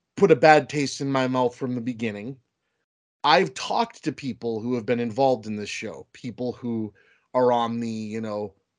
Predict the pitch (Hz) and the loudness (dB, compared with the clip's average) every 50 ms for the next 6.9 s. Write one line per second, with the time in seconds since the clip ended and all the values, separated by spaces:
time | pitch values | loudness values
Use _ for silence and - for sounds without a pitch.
0 | _ - 117 117 113 110 104 101 101 101 104 107 120 131 139 147 151 151 151 135 | _ -10 -10 -8 -8 -8 -10 -12 -12 -12 -12 -10 -2 4 8 10 10 10 8 4
1 | 110 131 135 123 120 113 110 - - - 123 113 113 110 104 107 95 107 101 - | 2 2 4 4 2 2 -2 -6 -4 -2 0 0 0 0 -2 -4 -6 -8 -10 -10
2 | - 131 120 104 120 123 117 117 120 123 123 120 120 120 120 - - 131 127 120 | -8 -8 -8 -6 -6 -6 -4 -4 -4 -4 -4 -4 -4 -6 -6 -8 -6 -6 -2 -2
3 | 117 107 123 123 120 - 120 117 117 120 131 139 135 - - 117 117 117 110 107 | -2 -2 -2 -6 -6 -4 -6 -6 -4 -2 -2 -2 -2 -2 -6 -6 -4 -4 -6 -6
4 | 113 107 - 131 117 120 147 160 143 175 214 196 - - 262 262 220 254 240 160 | -10 -12 -10 -8 -4 -2 -2 -2 0 0 -2 -2 0 0 0 2 6 6 4 4
5 | - 185 202 208 196 - - 190 190 - 226 208 139 131 127 139 151 156 - - | 4 0 0 0 0 -2 -6 -4 -2 0 2 2 4 4 4 4 2 0 -4 -10
6 | - 123 131 151 151 - - - 135 135 135 - - 165 160 180 165 - | -8 -4 -4 -4 -4 -6 -6 -4 -4 -4 -4 -6 -10 -10 -10 -10 -12 -14